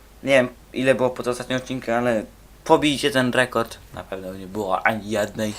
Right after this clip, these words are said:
Zwykle tylko jedna w dół, jedna w górę. Je-, i tak, jest informacja. Jeśli oglądacie tylko po to, żeby dać mi łapkę w dół, no to nie subskrybujcie mnie wtedy, no.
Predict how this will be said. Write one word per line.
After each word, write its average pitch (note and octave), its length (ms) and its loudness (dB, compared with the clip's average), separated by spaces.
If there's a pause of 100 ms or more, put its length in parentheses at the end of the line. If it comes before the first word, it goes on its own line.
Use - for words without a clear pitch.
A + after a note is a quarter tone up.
(240)
Zwykle G#2 320 -8
tylko G2+ 240 -6
jedna F#2+ 220 -6
w G2+ 80 -10
dół, A2 340 2 (360)
jedna G2+ 220 -8
w F#2+ 120 -14
górę. G#2+ 320 -2 (920)
Je-, C#3 200 2 (100)
i D#3+ 120 0
tak, A2+ 240 6 (140)
jest C#3+ 280 0 (120)
informacja. B2 560 4 (280)
Jeśli B2+ 600 0 (400)
oglądacie B2+ 500 0
tylko C#3 260 0
po C3 120 4
to, A#2+ 80 0
żeby A#2 140 -6
dać B2+ 200 4
mi A#2+ 60 -2
łapkę A#2+ 300 4
w G#2 60 -6
dół, D#3+ 260 6 (260)
no F4 100 2
to - 180 -2 (580)
nie F#3 340 4
subskrybujcie F3+ 720 0
mnie A#2 100 0
wtedy, G2 340 -2
no. F#2 200 -10